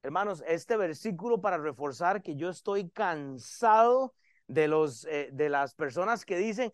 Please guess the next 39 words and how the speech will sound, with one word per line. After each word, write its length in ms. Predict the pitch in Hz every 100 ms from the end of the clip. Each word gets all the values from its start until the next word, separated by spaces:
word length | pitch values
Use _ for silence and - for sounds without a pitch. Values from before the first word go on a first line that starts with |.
| _ -
"Es 160 | 190 -
que 160 | 254
como 300 | 220 254 262
Dios 380 | 220 226 254 247
si 260 | 220 214 202
no 240 | 208 240
ama 320 | 254 254 262
a, 200 | 240 214
a, 240 | 208 196 202
a 220 | - 185
la, 160 | 185 185 220 202
a 120 | 175
la 120 | 175
gente 240 | 214 226 226
que 80 |
está 220 | 226 - 254
en 80 |
las 180 | 262 226
islas 500 | 208 269 226 262 247
remotas, 680 | 233 226 254 196 117 113 - _ _ -
eso 240 | 214 214
no 120 | 262 262
es 100 | 214
un 140 | 277
Dios 260 | 247 269 208
justo, 500 | 269 214 - 165 - - -
es 140 | 196
que 100 | 269
como 300 | 233 277 277
Dios 320 | 269 269 262
es 160 | 277 247
justo 540 | 277 294 226 226 180 - _
y 120 | 202 165
todas 260 | 240 262
las 220 | 262 -
tribus 420 | - 320 302 269 -
que 80 |
están 220 | 196 208 196
allá". 340 | 175 170